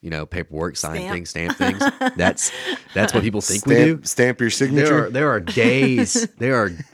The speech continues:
Speaker 1: days that go by in which we're so involved in the day-to-day that you wouldn't even believe it. And that's not the way it should be if you're actually wanting to run a government. And that's what you're talking about.
Speaker 3: Mm.
Speaker 2: Yes.
Speaker 1: Um, but,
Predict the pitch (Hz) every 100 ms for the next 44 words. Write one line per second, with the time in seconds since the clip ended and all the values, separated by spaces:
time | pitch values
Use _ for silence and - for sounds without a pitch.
0 | 151 - 123 131 120 104 90 104 92 98
1 | 98 92 92 85 92 - 104 98 90 87
2 | 90 92 85 87 85 87 82 85 90 101
3 | _ _ _ _ - 98 87 87 - _
4 | _ _ - 92 90 95 90 87 82 85
5 | 117 110 78 - _ _ - - - 101
6 | 95 110 123 151 147 127 - - 139 131
7 | 104 98 87 - 110 101 101 98 - 107
8 | 90 101 101 87 90 90 85 - 82 87
9 | 85 82 76 73 - - 104 123 95 78
10 | 85 87 85 78 78 73 87 85 139 123
11 | 117 - 90 85 64 90 98 160 98 -